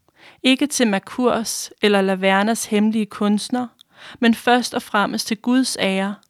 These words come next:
dernæst til indbringende brug for køber og sælger." Christian den fjerde var, som du nok allerede har hørt om, i konstant pengenød,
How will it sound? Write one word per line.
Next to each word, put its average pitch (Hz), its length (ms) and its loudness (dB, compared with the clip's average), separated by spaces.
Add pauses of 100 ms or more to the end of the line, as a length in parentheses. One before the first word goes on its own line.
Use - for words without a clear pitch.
(360)
dernæst 240 540 2
til - 140 -8
indbringende 214 560 0
brug 226 440 -4
for - 140 -4
køber 202 600 -4
og 208 120 -2
sælger." 196 400 -2 (2250)
Christian 240 340 -4
den 240 100 -2
fjerde 262 440 -2
var, 190 280 0 (120)
som 208 240 -4
du 196 80 -2
nok 196 240 0
allerede 196 420 -2
har 202 200 -4
hørt 208 240 0
om, 202 260 -4 (260)
i 233 80 -4
konstant 247 800 -2
pengenød, 196 560 -4